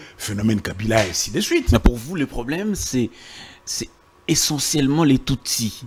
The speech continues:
Speaker 1: Non,
Speaker 2: C'est
Speaker 1: na-, na-,
Speaker 2: ça
Speaker 1: on
Speaker 2: le
Speaker 1: a
Speaker 2: problème
Speaker 1: pris ces
Speaker 2: principal.
Speaker 1: exemples.
Speaker 2: Oui, oui.
Speaker 1: Mais ce n'est pas seulement l'Est. Au Katanga, là-bas,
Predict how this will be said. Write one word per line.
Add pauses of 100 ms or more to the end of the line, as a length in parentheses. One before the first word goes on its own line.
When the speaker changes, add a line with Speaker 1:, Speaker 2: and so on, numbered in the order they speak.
(180)
Speaker 1:
Non,
Speaker 2:
C'est
Speaker 1:
na-,
na-,
Speaker 2:
ça
Speaker 1:
on
Speaker 2:
le
Speaker 1:
a
Speaker 2:
problème
Speaker 1:
pris
ces
Speaker 2:
principal.
Speaker 1:
exemples.
Speaker 2:
Oui,
oui.
Speaker 1:
Mais
ce
n'est
pas
seulement
l'Est. (120)
Au
Katanga,
là-bas,